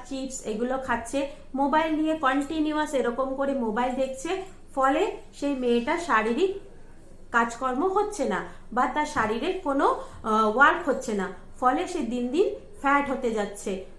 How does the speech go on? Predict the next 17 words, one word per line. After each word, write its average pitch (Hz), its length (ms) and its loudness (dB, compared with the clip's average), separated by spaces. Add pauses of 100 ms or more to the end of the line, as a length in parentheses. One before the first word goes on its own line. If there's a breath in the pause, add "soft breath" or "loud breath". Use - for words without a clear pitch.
(120)
ফ্যাটের 349 400 0
পরিমাণ 277 380 0
এত 220 340 -6
বেশি 330 320 -2
হয়ে 359 200 2
যাচ্ছে, 311 460 -2 (220 loud breath)
তার 277 400 4
এক্সারসাইজ 277 500 -2
করার 285 340 2 (140)
একদম 277 520 -2
মুড 277 240 0
নেই, 302 220 0
বা 294 160 -4
তাকে 277 340 0
যদি 277 200 -2
বলা 240 340 2
হয়, 277 180 2